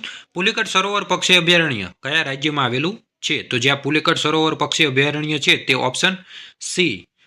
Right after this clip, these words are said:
તમિલનાડુ રાજ્યમાં આવેલું છે. પ્રશ્ન નંબર ચાલીસ જોઈશું. નીચેનામાંથી કયું એક ભારતનું કૃત્રિમ સરોવર નથી? તો મિત્રો, શિવાજી સાગર આ એક કૃત્રિમ સરોવર નથી, જ્યારે રણજીત સાગર, ગોવિંદ સાગર અને ગાંધી સાગર,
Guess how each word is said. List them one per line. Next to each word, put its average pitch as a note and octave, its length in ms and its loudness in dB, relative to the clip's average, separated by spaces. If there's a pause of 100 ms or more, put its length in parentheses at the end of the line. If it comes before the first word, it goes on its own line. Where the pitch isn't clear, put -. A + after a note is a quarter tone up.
(160)
તમિલનાડુ D#3+ 480 -6
રાજ્યમાં C#3+ 420 -2
આવેલું D3+ 400 0 (640)
છે. F#2 300 0 (1500)
પ્રશ્ન B2+ 220 -4
નંબર A2 140 -4
ચાલીસ B2+ 340 0
જોઈશું. E3 360 0 (280)
નીચેનામાંથી A#3 540 2
કયું F#3+ 280 6
એક G3 180 6
ભારતનું C3+ 460 2
કૃત્રિમ D3+ 320 2
સરોવર D3 340 4 (240)
નથી? A2+ 500 0 (260)
તો A#2+ 80 -8
મિત્રો, C#3+ 300 0
શિવાજી D#3+ 460 2
સાગર E3 360 2 (100)
આ C3 120 4
એક D3 240 2
કૃત્રિમ D#3 260 -4
સરોવર D3+ 400 0
નથી, C3+ 260 -2
જ્યારે B2 280 2
રણજીત C3+ 340 -2
સાગર, C#3+ 460 2
ગોવિંદ C3 300 -2
સાગર C#3+ 300 0
અને B2 180 -2
ગાંધી C3+ 240 0
સાગર, C3 320 0